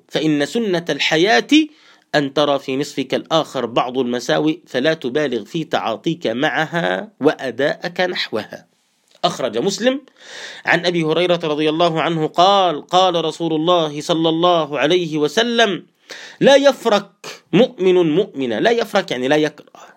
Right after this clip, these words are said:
لا يبغض، لا يكره. قال: "لا يفرق مؤمن مؤمنا، إن كره منها خلقا رضي منها آخر". وللتذكير، فإن الخير موفور في زوجاتنا،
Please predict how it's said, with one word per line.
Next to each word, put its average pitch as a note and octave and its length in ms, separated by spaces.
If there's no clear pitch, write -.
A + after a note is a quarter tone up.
لا E3+ 100
يبغض، C3+ 540
لا F3+ 100
يكره. A3 420
قال: A3+ 540
"لا B3 180
يفرق A3 580
مؤمن B3+ 400
مؤمنا، C#4+ 840
إن F3+ 140
كره A#3+ 340
منها A#3 280
خلقا D4 580
رضي B2 300
منها G#2 360
آخر". - 240
وللتذكير، C#3+ 800
فإن G#3+ 360
الخير F3 420
موفور C#3+ 540
في D3+ 160
زوجاتنا، G2+ 720